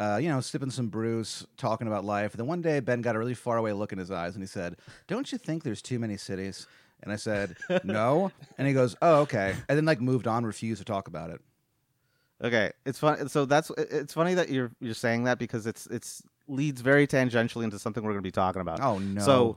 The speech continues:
Speaker 1: That's not my role on
Speaker 2: uh,
Speaker 1: the show.
Speaker 2: What? Uh, inadvertently
Speaker 1: To connect
Speaker 2: and
Speaker 1: things?
Speaker 2: Yeah, and without meaning to at all. It would, it, it would be, like, the last thing you wanna do, but you <laughs> end up doing it anyway sometimes, like a
Speaker 1: Sure.
Speaker 2: savant.
Speaker 1: Right.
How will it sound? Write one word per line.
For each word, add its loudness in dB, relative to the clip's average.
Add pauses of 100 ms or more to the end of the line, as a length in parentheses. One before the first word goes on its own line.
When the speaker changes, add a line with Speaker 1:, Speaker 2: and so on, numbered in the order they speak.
Speaker 1:
That's -2
not 2
my 2
role 0
on 6
Speaker 2:
uh, 8
Speaker 1:
the 6
show. -4 (1200)
Speaker 2:
What? 8 (320)
Uh, 2 (160)
inadvertently 6
Speaker 1:
To 8
connect 4
Speaker 2:
and 0
Speaker 1:
things? 2 (440)
Speaker 2:
Yeah, 6
and 4
without 6
meaning 4
to 2
at 6
all. 6
It -2
would, 0
it, -4 (140)
it -4
would 4
be, 2
like, 2
the -6
last 6
thing -2
you -2
wanna -2
do, -8
but -6
you -2
<laughs> 2
end 4
up 0
doing -4
it -2 (120)
anyway 0
sometimes, -4
like 4
a 4
Speaker 1:
Sure. 4
Speaker 2:
savant. 0 (480)
Speaker 1:
Right. 6